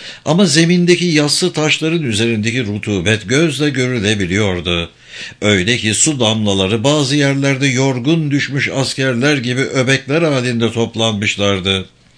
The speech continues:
Orada bulundukları süre içinde etrafta kedi görmemişlerdi. Ama girdikleri her odada burunlarına kedi kokusu geliyordu.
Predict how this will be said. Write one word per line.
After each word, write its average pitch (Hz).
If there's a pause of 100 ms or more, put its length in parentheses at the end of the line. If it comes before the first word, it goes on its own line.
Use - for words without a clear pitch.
(420)
Orada 123
bulundukları 87
süre 131
içinde 92
etrafta 147
kedi 151
görmemişlerdi. 92 (280)
Ama 175
girdikleri 160
her 175
odada 107
burunlarına 110
kedi 147
kokusu 127
geliyordu. 98